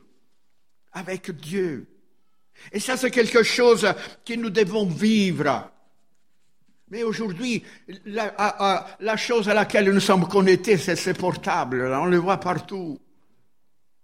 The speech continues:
Lorsqu'on prie, on le dit souvent dans nos réunions de prière, lorsqu'on prie, il faut tout éteindre. Pourquoi ? Parce qu'on est avec le Seigneur. On ne peut pas être connecté à autre chose.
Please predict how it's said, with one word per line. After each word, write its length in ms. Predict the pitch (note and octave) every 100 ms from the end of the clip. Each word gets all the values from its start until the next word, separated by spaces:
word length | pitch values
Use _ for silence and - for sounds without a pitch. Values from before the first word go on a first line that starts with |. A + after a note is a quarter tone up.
| _ _ _ _ _ _ _ -
Lorsqu'on 520 | A#3 A#3 - G#3+ F3+
prie, 360 | F#3+ F#3+ F3 - -
on 100 | G#3
le 120 | G#3+
dit 160 | G3+ G#3
souvent 540 | - G3 E3+ F#3+ F#3
dans 160 | D3+ D3+
nos 160 | D#3+
réunions 340 | D3+ D#3+ D#3+ D3
de 120 | C#3+
prière, 500 | D3 D3 D3 C#3 A2 - -
lorsqu'on 540 | G3+ B3+ - A3 F#3+
prie, 480 | E3+ F#3 F3 D3+ B2+ - -
il 120 | A3 G#3+
faut 200 | A#3 A3
tout 260 | - A3+
éteindre. 680 | F#3+ - F#3 E3+ C#3 A2+ G#2+ A2+ _ _ _ _ _ _ _ _ _ _ _ _ _ _ _ _
Pourquoi ? 420 | B3 G#3+ C#4 C#4 - - -
Parce 220 | C4+ -
qu'on 120 | C4
est 100 | C#4
avec 320 | B3 B3+ C4
le 120 | A3+ G#3
Seigneur. 340 | A3 G3+ G3 - -
On 100 | C4+
ne 140 | C4+
peut 220 | - C#4
pas 380 | A3 C#4 C4 - -
être 600 | G3+ G3 F#3+ F3 D3 - _ _ -
connecté 520 | A3+ A3 - C4 A#3
à 100 | F#3
autre 280 | G3 G#3 G3+
chose. 580 | - A3 G3+ D3 A2+